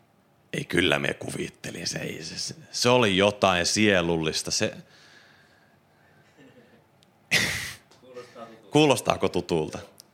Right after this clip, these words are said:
Speaker 1: Me voidaan vajota aikamoiseen epäilyksen suohon ja jäädä.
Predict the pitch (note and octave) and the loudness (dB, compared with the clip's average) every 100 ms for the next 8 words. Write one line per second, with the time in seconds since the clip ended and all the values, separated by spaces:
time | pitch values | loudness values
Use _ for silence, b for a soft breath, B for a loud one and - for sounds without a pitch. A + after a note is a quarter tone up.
0 | _ b b b b b b b - A2+ | _ b b b b b b b -2 4
1 | C3+ C#3 C3 D3+ D#3 C#3 C3 F3+ F3+ D3+ | 6 6 6 4 4 4 4 4 4 4
2 | C#3 B2+ A2+ A#2 C#3 - G#2 F#2+ - F#2+ | 4 4 4 4 4 4 4 4 0 0
3 | G#2+ G#2 G2 G2 A2+ G#2 | 2 4 4 4 4 4